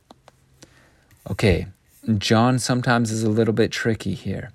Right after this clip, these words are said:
When we're saying usually a true king will try and expand his power, what does Jesus say? Well, he says, "I am going to die that more fruit can come,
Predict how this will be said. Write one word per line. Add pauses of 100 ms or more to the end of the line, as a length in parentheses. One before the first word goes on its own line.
(960)
When
we're
saying
usually
a
true
king
will
try
and
expand
his
power, (480)
what
does
Jesus
say? (920)
Well,
he
says, (340)
"I
am
going
to
die
that
more
fruit
can
come,